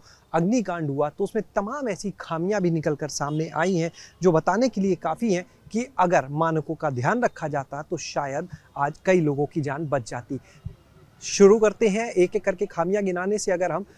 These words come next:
तो आप देख सकते हैं ये जो होटल के सामने ये कुछ प्लेट्स लगी हुई दिख रही हैं, जो दूर से कुछ लोहे सी लगती हैं या दफ्ती का लुक आता है, तो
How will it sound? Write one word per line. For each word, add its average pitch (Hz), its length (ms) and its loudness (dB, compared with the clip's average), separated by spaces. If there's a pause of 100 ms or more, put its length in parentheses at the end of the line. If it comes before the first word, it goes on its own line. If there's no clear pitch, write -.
(180)
तो 180 60 0
आप 170 80 0
देख 180 240 2
सकते - 260 -6
हैं 196 100 -2
ये 180 220 2
जो 190 180 0
होटल 160 400 -4
के 226 100 -4
सामने 151 480 -4
ये 165 280 2 (260)
कुछ 190 160 0 (160)
प्लेट्स 214 400 4
लगी 160 280 0
हुई 165 160 2
दिख 185 240 0
रही 180 240 0
हैं, 165 200 -4 (300)
जो 170 140 4
दूर 185 280 2
से 180 280 0 (220)
कुछ 160 220 -4
लोहे 160 300 2
सी 175 140 -2
लगती 160 340 -2
हैं 160 200 -4
या 160 140 0
दफ्ती 151 360 -2
का 170 100 0
लुक 165 240 0
आता 170 200 -2
है, 165 80 -4
तो - 120 -12